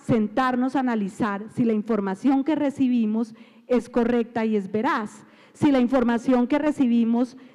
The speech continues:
sí es la adecuada para lo que necesita nuestra comunidad. Y por ello ahí hay un impacto en la política y en las decisiones, no solo que toma nuestro gobierno, nuestros gobiernos, sino las decisiones que nosotros tomamos respecto a ellos.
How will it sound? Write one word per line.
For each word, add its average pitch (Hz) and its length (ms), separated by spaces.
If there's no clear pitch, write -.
sí 294 300
es 294 140
la 302 160
adecuada 247 560
para 254 220
lo 233 140
que 233 120
necesita 277 680
nuestra 247 360
comunidad. 214 640
Y 285 120
por 294 200
ello 330 340
ahí 339 320
hay 277 180
un 285 160
impacto 277 840
en 247 200
la 226 120
política 254 640
y 240 120
en 220 100
las 202 180
decisiones, 208 800
no 240 160
solo 294 280
que 349 120
toma 262 280
nuestro 285 380
gobierno, 294 580
nuestros 247 320
gobiernos, 311 560
sino 277 300
las 254 160
decisiones 285 640
que 359 80
nosotros 233 440
tomamos 214 400
respecto 220 500
a 180 100
ellos. 160 440